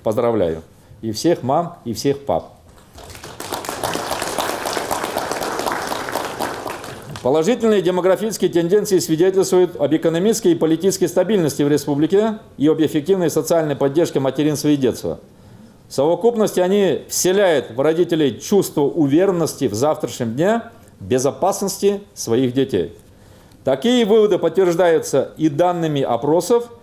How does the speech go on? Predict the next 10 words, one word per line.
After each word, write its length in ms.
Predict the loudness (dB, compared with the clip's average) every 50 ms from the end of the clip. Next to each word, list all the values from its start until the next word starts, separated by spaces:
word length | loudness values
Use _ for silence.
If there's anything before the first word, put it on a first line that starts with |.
| -20 _ _
согласно 540 | -6 -4 -2 0 0 0 0 0 -2 -2 0
которым 400 | 0 0 2 2 2 2 0 0
в 40 |
прошлом 340 | 0 0 0 0 -2 -2 -2
году 440 | 0 0 2 4 2 2 2 -2 -8 -16 -20 -20 -20 -8 -4
повысилась 720 | 0 0 2 2 2 2 2 2 0 2 2 0 -2 -4 -4 -2
удовлетворенность 760 | 0 2 4 4 2 2 2 4 4 4 4 2 0 -2 -2 -2
населения 500 | -2 -2 0 0 0 2 2 2 2 0
республики 640 | 0 0 0 0 0 0 0 0 0 0 0 -2 -6 -12 -20 -20 -18 -14
деятельностью 960 | -8 -2 2 4 4 4 2 0 -2 -4 -4 -4 -6 -4 -2 0 0 0